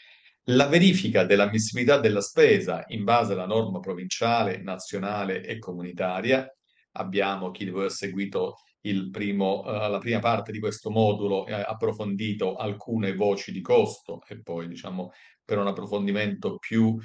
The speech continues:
completo rimando appunto alla normativa di riferimento e infine verrà verificata che la spesa che è rendicontata è stata effettivamente quietanzata, quindi che il beneficiario abbia effettivamente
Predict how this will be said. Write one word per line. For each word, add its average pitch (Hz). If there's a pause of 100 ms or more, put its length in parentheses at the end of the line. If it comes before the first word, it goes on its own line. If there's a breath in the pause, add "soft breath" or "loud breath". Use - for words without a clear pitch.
(220 loud breath)
completo 101
rimando 90
appunto 87
alla 95
normativa 87
di 101
riferimento 127 (420 loud breath)
e 226
infine 101
verrà 107
verificata 110
che 113
la 156
spesa 95 (260 loud breath)
che 107
è 120
rendicontata 110
è 147
stata 101
effettivamente 113 (220 loud breath)
quietanzata, 120
quindi 90
che 98
il 101
beneficiario 120
abbia 92
effettivamente 120